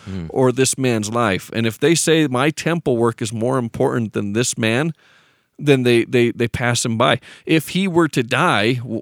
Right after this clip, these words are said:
Speaker 2: while in their care, if you're in the same room with a dead body,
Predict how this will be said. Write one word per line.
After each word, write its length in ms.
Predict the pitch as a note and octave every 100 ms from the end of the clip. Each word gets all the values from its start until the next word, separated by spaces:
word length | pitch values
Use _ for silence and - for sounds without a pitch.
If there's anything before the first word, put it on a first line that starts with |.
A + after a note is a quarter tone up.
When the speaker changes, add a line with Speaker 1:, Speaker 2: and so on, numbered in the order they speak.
| -
Speaker 2:
while 300 | C3+ B2 B2+
in 260 | B2+ C#3+ C#3
their 180 | C3+ B2
care, 400 | - F3 B2+ G#2+
if 220 | A2 D#3
you're 80 | G3+
in 80 |
the 60 | C#3
same 440 | - D#3 D#3 C3+
room 240 | C#3 E3 C#3
with 160 | A2+
a 60 | A#2
dead 260 | A2 B2+ A#2+
body, 420 | A#2 C#3 F3+